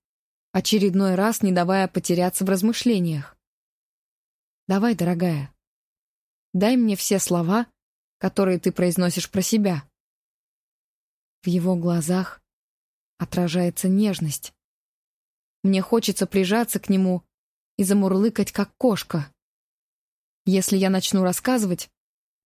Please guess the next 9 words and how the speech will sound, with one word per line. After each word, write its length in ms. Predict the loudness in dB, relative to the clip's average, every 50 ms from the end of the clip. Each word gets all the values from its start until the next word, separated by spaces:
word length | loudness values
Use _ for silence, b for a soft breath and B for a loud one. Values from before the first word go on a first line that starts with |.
| _ _
то 80 | -6 -4
все 220 | -4 0 0 2
мои 180 | 2 2 2 2
дерьмовые 640 | 0 0 2 2 2 2 2 2 2 2 0 0
чувства 520 | 0 0 0 0 -2 -2 -2 -2 -2 -2 -4 -8 _ _ _ _ _ _ _ _ _ -2
накроют 440 | -2 0 0 0 2 2 0 0
тебя 260 | -2 -4 0 0 0 0
с 60 | 0
головой. 600 | 0 0 2 2 0 0 0 -2 -2 -4 -8